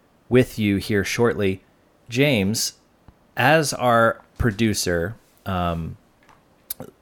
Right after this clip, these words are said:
you know, one of the things that I think is very interesting is, um, you're younger than I am, and at some point you wanna own your own business.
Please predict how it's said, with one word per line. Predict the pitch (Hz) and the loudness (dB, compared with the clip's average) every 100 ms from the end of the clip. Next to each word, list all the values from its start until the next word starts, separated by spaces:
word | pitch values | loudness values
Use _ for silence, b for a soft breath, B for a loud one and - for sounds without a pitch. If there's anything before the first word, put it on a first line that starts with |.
| _ | _
you | 131 113 | 0 2
know, | 101 | 2
one | 101 143 | 4 4
of | |
the | 139 | 2
things | - 123 110 | 0 -2 -2
that | 107 98 | 0 2
I | 95 | 0
think | - 107 95 | 0 -6 -4
is | 80 95 90 - | -4 -2 -4 -8
very | 101 104 98 | -6 -4 -2
interesting | 98 98 - 95 87 | -4 -8 -6 -4 -4
is, | 85 - - _ b b b b b b - | -4 -8 -16 _ b b b b b b -2
um, | 101 95 92 - - | 0 0 -2 -8 -8
you're | 104 110 | 0 2
younger | 131 127 127 | 4 2 2
than | 123 | 0
I | 104 98 | 0 -2
am, | 107 139 _ _ - | -2 -4 _ _ -2
and | 104 104 101 - | 0 2 0 -4
at | 107 | -6
some | 160 139 | -6 -2
point | 139 | -2
you | 113 | 0
wanna | 113 113 | 0 -2
own | 110 104 | -2 -2
your | 107 | 0
own | 120 | 0
business. | 107 92 107 104 - - | 0 -4 -4 -8 -8 -14